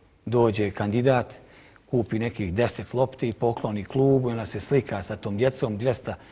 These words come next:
Svi dođu, znači, ti koji treniraju u tom klubu i moje dijete, mada ga niko nije ništa ni pitao, i oni se svi slikaju i na taj način, e, ljudi koji se kandiduju dobijaju poene. Dakle, mi treba da dobijamo poene tako,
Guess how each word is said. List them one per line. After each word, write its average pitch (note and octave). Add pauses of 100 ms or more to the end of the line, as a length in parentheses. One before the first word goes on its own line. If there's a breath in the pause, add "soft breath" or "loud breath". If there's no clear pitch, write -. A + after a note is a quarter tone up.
(360 loud breath)
Svi A3+
dođu, C#3+
znači, A2+
ti A#2
koji G#2+
treniraju B2
u B2+
tom B2+
klubu B2
i A2
moje C3+
dijete, C#3 (300)
mada A#2
ga A#2
niko B2
nije A#2+
ništa B2
ni F#2+
pitao, C#3
i B2+
oni C3
se A#2
svi D#3
slikaju D#3 (760 loud breath)
i A#2
na C#3+
taj C#3
način, C3
e, - (520)
ljudi B2
koji A2
se G#2+
kandiduju A#2+
dobijaju A#2
poene. E2+ (920 soft breath)
Dakle, C#3+
mi F#3
treba G3+
da D#3+
dobijamo F3+
poene D#3
tako, E3